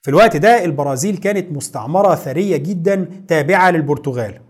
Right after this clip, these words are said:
أي نعم، المحاولة الهولندية في الوقت ده بتفشل، ولكن الهولنديين بيعيدوا الكرة مرة تانية سنة ألف ستمية وتلاتين بعدها بست سنين، وفي المرة التانية دي بينجحوا. ومع نجاحهم في غزو البرازيل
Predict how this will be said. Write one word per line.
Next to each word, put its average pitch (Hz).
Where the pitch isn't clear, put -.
أي 165
نعم، 269
المحاولة 170
الهولندية 160
في -
الوقت 185
ده 180
بتفشل، 190
ولكن 233
الهولنديين 165
بيعيدوا 170
الكرة 135
مرة 202
تانية 233
سنة 160
ألف 226
ستمية 180
وتلاتين 131
بعدها 165
بست 196
سنين، 120
وفي -
المرة 185
التانية 196
دي 190
بينجحوا. 156
ومع 202
نجاحهم 156
في 139
غزو 208
البرازيل 175